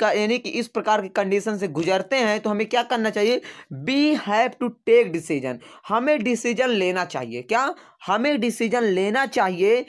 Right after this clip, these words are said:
which we should take wisely, यानी कि उस डिसीजन को हमें क्या बहुत ही बुद्धिमानी पूर्वक लेना चाहिए, उस डिसीजन को हमें क्या बहुत ही बुद्धिमानी पूर्वक लेना चाहिए। तो प्यारे बच्चों, ये पूरी सेंट्रल आइडिया हमने आपको समझा दिया।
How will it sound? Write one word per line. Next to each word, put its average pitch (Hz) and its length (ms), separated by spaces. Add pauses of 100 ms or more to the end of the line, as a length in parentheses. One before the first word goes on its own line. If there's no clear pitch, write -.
(240)
which 214 360
we 220 220
should 214 340 (140)
take 214 220 (320)
wisely, 143 440 (260)
यानी 269 160
कि - 60
उस 262 200
डिसीजन 240 520
को 247 60
हमें 233 180
क्या 254 400 (160)
बहुत 220 300
ही 254 80
बुद्धिमानी 208 640
पूर्वक 220 440
लेना 180 280
चाहिए, 135 340 (260)
उस 233 220
डिसीजन 220 480
को 202 80
हमें 214 180
क्या 233 160
बहुत 190 400
ही 233 80
बुद्धिमानी 185 640
पूर्वक 214 440 (420)
लेना 226 320
चाहिए। 165 420 (200)
तो - 60
प्यारे 220 280
बच्चों, 262 280
ये 247 180
पूरी 254 300
सेंट्रल 233 380
आइडिया 233 240
हमने 220 180
आपको 226 380 (140)
समझा 170 500
दिया। 135 260